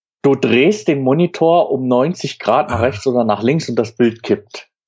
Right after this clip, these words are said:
Speaker 2: Okay. Gab's das damals? <laughs> Nein.
Speaker 1: Ich, ich weiß gar nicht, wann das, wann das, äh, eingeführt wurde oder so, aber die, die, also gerade im medizinischen Bereich findest du,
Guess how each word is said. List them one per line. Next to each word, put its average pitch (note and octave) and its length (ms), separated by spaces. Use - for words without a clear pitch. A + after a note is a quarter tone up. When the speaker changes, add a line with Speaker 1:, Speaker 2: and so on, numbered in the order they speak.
Speaker 2:
Okay. G#2 720
Gab's - 280
das - 220
damals? - 840
<laughs> - 40
Nein. E2+ 280
Speaker 1:
Ich, - 500
ich - 200
weiß D#3 300
gar C#3+ 160
nicht, C#3 220
wann B2+ 180
das, - 460
wann A#2 220
das, - 340
äh, A2 340
eingeführt C3+ 600
wurde C3+ 240
oder A#2 260
so, A#2+ 240
aber A2+ 380
die, A2+ 320
die, G#2 480
also A2 260
gerade A#2+ 300
im B2+ 160
medizinischen D#3 600
Bereich C#3 300
findest C#3 380
du, B2 300